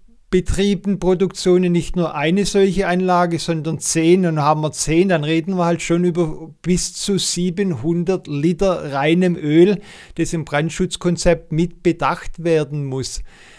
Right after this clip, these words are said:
Äh, das ist oft ein Punkt, der vergessen wird. Also, <clears throat> und wenn man jetzt, ähm, dem gegenüber Abscheider mal nimmt, also ein Abscheider, eben zum Beispiel unser X-Zyklon-Element,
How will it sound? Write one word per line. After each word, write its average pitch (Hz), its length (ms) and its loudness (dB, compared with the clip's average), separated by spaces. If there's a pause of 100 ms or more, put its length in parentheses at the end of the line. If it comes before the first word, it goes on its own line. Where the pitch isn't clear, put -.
(140)
Äh, 147 120 -6
das - 60 -10
ist 165 160 2
oft 180 300 0
ein 214 140 0
Punkt, 185 380 2
der 180 120 4
vergessen 165 680 -2
wird. 156 300 0 (380)
Also, 160 480 0 (140)
<clears throat> 247 220 0
und 170 220 -2
wenn 180 400 0
man 175 260 0
jetzt, 202 480 2
ähm, 165 520 0 (200)
dem 196 280 6
gegenüber 214 840 2
Abscheider 220 880 4
mal 196 340 4
nimmt, 170 360 2
also 151 240 -2
ein 151 100 -4
Abscheider, 202 880 2 (580)
eben 165 580 4
zum 175 240 0
Beispiel 170 500 0
unser 165 340 -4
X-Zyklon-Element, 208 1700 2